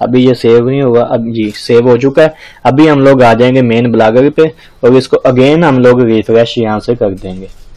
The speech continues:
तो जैसे ही हमने refresh किया, क्या हुआ कि पंजाब जॉब्स और सिंध जॉब्स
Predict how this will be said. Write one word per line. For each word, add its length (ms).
तो 100
जैसे 340
ही 60
हमने 220
refresh 460
किया, 300
क्या 220
हुआ 240
कि 140
पंजाब 480
जॉब्स 300
और 120
सिंध 300
जॉब्स 340